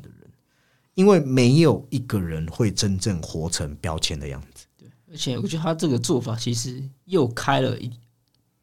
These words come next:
Speaker 2: 呃，等于是他吸引进来的那个影迷群众又可能会更多，因为他不是这么聚焦在我们以往看到那种同志电影，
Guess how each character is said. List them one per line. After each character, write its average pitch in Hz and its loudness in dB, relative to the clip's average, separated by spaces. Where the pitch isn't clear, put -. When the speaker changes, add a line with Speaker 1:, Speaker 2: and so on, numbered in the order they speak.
Speaker 2:
呃， 123 0
等 131 4
于 151 6
是 190 0
他 208 -2
吸 214 0
引 131 2
进 147 0
来 117 -4
的 120 -8
那 120 0
个 117 -2
影 - -6
迷 - -6
群 110 -4
众 117 0
又 113 0
可 - -16
能 110 -4
会 110 -2
更 110 -8
多， - -12
因 123 -6
为 127 -4
他 135 0
不 117 -4
是 117 -2
这 123 -2
么 113 0
聚 117 -6
焦 107 -4
在 110 -6
我 110 -8
们 - -12
以 113 -8
往 107 -8
看 113 -4
到 117 0
那 113 0
种 110 -6
同 113 -6
志 113 -6
电 117 -8
影， - -14